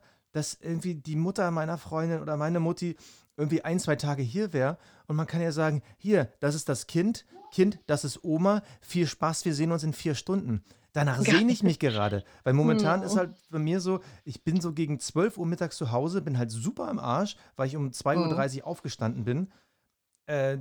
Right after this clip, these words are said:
Speaker 1: dann frühstücken wir ein bisschen, machen, düdeln ein bisschen rum. Vierzehn Uhr muss ich mich ins Bett legen, weil ich bin halt so komplett fertig. Schlafe zwei Stunden, steh wieder auf,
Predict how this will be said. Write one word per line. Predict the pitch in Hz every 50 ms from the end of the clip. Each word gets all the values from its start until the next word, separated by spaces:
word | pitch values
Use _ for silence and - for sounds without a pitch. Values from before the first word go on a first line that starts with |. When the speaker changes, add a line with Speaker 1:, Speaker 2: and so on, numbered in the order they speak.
| 120 -
Speaker 1:
dann | 143 139 151 170 175 - _ _ _ - - - 123
frühstücken | - - - 160 190 - - 226 - 202 190
wir | 196
ein | 190 190
bisschen, | 196 208 208 - - 208 202 196 185
machen, | 180 175 160 165 156 151 123
düdeln | 143 165 180 196 190
ein | 175
bisschen | 185 180 - 185 165
rum. | 139 135 151 175 202
Vierzehn | - - 185 190 - - 190
Uhr | 147 160 139
muss | 127 135 165 196 208
ich | 196 190
mich | 185 175
ins | 190 180 -
Bett | - 170 - -
legen, | 165 156 151
weil | 151
ich | 147 -
bin | - 151 147
halt | 147 143 131 120
so | 120 117 135 165
komplett | 180 - - 196 175 - 175 -
fertig. | - 175 160 165 - 156 160 - - _ _ _ _ -
Schlafe | - - 127 147 175 - 202
zwei | - - - 131 131
Stunden, | - - 143 135 135 151 160
steh | - - - 151 175
wieder | 202 202 202 - - -
auf, | 151 147 175 185 -